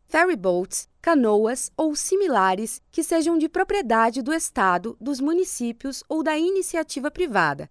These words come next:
sendo por concessão ou fiscalização do poder público. A norma propõe essa identificação como alternativa à apresentação do laudo médico que ateste a deficiência. De acordo com a justificativa do projeto,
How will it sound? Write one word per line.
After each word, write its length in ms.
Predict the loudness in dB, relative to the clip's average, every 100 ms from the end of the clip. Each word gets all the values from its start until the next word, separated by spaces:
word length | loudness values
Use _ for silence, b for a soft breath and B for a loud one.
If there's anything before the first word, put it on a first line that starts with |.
| -6
sendo 380 | 0 2 0
por 220 | 0 -4 -2
concessão 840 | -2 0 0 -2 -2 0 0 -2 -10 -4
ou 180 | -4
fiscalização 960 | -2 -4 -6 -2 0 2 2 0 -2 -2
do 120 | -2
poder 300 | -2 -2 -2
público. 520 | -4 -6 -4 -8 -12 -20 _
A 120 | 0
norma 400 | 2 4 4 2
propõe 440 | 0 -2 0 -2 -2
essa 220 | -2 -4
identificação 1120 | -4 -2 -2 -2 -6 -8 -4 -4 -2 -2 -2 -6 -2
como 260 | 0 2
alternativa 1080 | 2 0 0 -2 0 0 -4 -4 0 0 0
à 140 | 0 0
apresentação 840 | -2 -4 -4 -4 -6 -4 -4 -2
do 100 | -2
laudo 320 | -2 -2 -2
médico 580 | -2 -2 -4 -6 -10 -12 _
que 120 | -4 -2
ateste 560 | -2 0 0 0 -2
a 40 | -4
deficiência. 880 | -4 -6 -4 -2 -2 -4 -8 -10 -14 _ -6
De 140 | -4
acordo 400 | -2 -2 -2 -2
com 160 | -4 -4
a 60 |
justificativa 880 | -2 -2 -2 -4 -6 -6 -6 -4 -4
do 100 | -2
projeto, 640 | -2 -2 0 -2 -2 -10